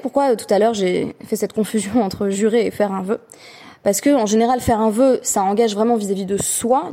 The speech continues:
de son rapport à un objet ou à une personne. Euh, la référence à la transcendance est plutôt implicite. Euh, on va sanctifier un objet, certes,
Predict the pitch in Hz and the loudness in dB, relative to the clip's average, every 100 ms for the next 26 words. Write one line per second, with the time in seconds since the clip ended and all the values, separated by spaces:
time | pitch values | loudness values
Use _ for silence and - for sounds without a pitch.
0 | 220 202 - 185 226 247 240 214 190 196 | -8 -6 -4 -2 -2 0 0 0 -2 -2
1 | 196 247 208 190 - - 220 302 302 - | 2 0 0 -4 -6 -4 -2 2 0 -2
2 | _ _ - - - - - 202 190 185 | _ _ -20 -20 -20 -20 -6 0 2 2
3 | 180 185 - - - 202 214 240 240 254 | -2 -4 -10 -14 -4 -2 0 2 2 2
4 | 226 185 214 202 240 233 - - 214 - | 2 0 -2 0 0 -2 -4 -2 -2 -2
5 | 208 226 - 403 392 320 269 277 - 269 | -4 -2 0 0 2 0 0 0 -2 -8
6 | - - _ _ _ _ - - - - | -10 -14 _ _ _ _ -20 -20 -20 -8
7 | 180 175 190 170 175 - 185 - 196 214 | -4 -4 -4 -2 -2 -2 -2 -4 -2 0
8 | 196 180 190 - - - 202 - - - | 0 -2 -6 -8 -8 -8 -6 -8 -10 -12